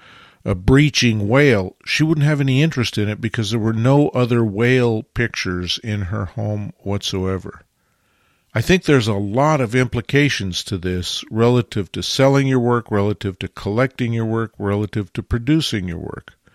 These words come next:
Because people who are surrounded by art are usually surrounded by art that touches them much more deeply than on the level of, "Isn't this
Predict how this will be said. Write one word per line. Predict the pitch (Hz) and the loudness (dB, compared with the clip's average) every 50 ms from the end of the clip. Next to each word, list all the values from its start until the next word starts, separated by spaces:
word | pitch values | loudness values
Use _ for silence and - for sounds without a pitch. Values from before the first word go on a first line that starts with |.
| _ _ _ _ _ _ _ _ _ _ | _ _ _ _ _ _ _ _ _ _
Because | 113 101 123 120 107 - | -4 0 0 0 0 0
people | - - 160 160 - - 165 143 | 0 0 0 0 2 2 2 4
who | 127 135 135 127 | 4 4 4 2
are | 120 104 | 2 2
surrounded | - - 117 104 101 110 117 131 135 135 135 135 110 95 | 0 -2 -2 0 0 2 2 2 4 4 4 2 2 2
by | 104 104 101 104 | 0 0 2 2
art | 110 131 147 139 110 90 - - - - | 2 2 2 2 0 -2 -4 -8 -8 -4
are | 95 98 | -2 -2
usually | 104 104 117 143 165 170 131 110 117 110 107 104 98 | 0 2 4 4 6 6 4 2 0 0 0 0 -2
surrounded | - - - 110 107 110 120 131 135 131 131 135 123 101 | -2 -2 -2 -2 0 2 2 2 2 4 2 0 0 0
by | 101 104 101 104 - | 0 0 0 0 0
art | - 104 110 117 120 - - - - - - _ _ _ | 0 0 2 2 0 -2 -6 -16 -20 -20 -20 _ _ _
that | 107 117 - _ | -6 -6 -4 _
touches | - - 147 151 - - 151 135 113 - | -4 -2 -2 -2 0 0 0 0 0 0
them | - 127 117 113 113 113 110 101 - _ _ _ _ _ _ _ _ _ | 2 2 2 4 2 0 -2 -4 -6 _ _ _ _ _ _ _ _ _
much | 104 113 143 175 - - - - | 0 4 4 4 4 2 -2 2
more | 135 131 123 117 | 2 2 2 2
deeply | 104 107 131 143 147 - - 104 87 85 90 | 2 2 4 4 2 2 -2 -4 -2 -2 -4
than | 87 92 101 95 98 | -4 -4 -2 -2 -2
on | 101 101 101 101 98 92 | -2 -2 -2 -4 -4 -4
the | 95 101 | -4 -2
level | 101 113 117 110 110 113 113 107 | 0 0 0 0 0 -2 -2 -2
of, | 110 104 101 98 98 98 92 - - - - - - _ _ _ _ | -2 0 0 0 0 -2 -4 -8 -16 -20 -20 -20 -20 _ _ _ _
"Isn't | 127 131 107 107 123 113 - | 2 2 2 2 -2 -2 -2
this | 117 113 104 - - | -2 -2 -2 -2 -6